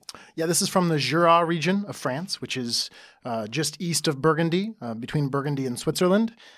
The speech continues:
It's probably the most, uh, bucolic rolling hills. There's more cows than people in the Jura, uh, seriously. And, um, <laughs> the wines that are made here are, are pretty old style. Um,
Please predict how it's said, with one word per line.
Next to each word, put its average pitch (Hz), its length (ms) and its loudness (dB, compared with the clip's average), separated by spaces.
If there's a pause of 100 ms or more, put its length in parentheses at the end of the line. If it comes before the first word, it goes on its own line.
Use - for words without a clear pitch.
(160)
It's - 240 -8
probably 156 460 0
the 135 100 -4
most, 143 420 -2
uh, 123 460 -2 (320)
bucolic 151 800 2
rolling 143 420 0
hills. 143 840 -4
There's 117 240 -8
more 135 180 -4
cows 135 520 -2
than 117 160 -6
people 143 340 -6
in 139 120 -4
the 143 100 -6
Jura, 139 400 -4 (220)
uh, 107 180 -8
seriously. 143 460 -6 (400)
And, 139 400 -4
um, 127 520 -2
<laughs> - 60 -20 (440)
the 160 140 2
wines 170 500 4
that 160 120 0
are 151 40 0
made 156 200 2
here 190 160 6
are, 139 160 0
are 143 80 -4
pretty 156 280 2
old 139 300 -2
style. 156 560 2
Um, 120 640 -4